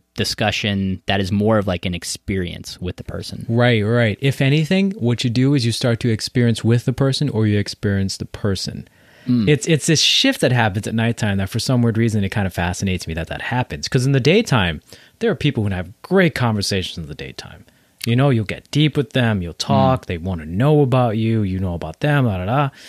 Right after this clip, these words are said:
Speaker 2: Nighttime, you take that person out, no one has the attention span for it.
Speaker 1: Totally. Well,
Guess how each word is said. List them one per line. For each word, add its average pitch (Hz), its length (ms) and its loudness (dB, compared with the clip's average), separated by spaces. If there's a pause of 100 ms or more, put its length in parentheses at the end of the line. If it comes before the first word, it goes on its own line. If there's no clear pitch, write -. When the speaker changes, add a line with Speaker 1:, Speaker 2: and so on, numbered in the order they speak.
(460)
Speaker 2:
Nighttime, 143 460 2
you 127 40 2
take 131 220 0
that 127 140 -2
person 131 320 -2
out, 143 280 0 (280)
no 147 120 0
one 220 140 0
has 190 220 2
the 165 100 2
attention 196 460 2
span 92 340 -2
for - 240 -8
it. - 120 -14 (760)
Speaker 1:
Totally. 104 840 0
Well, 160 300 2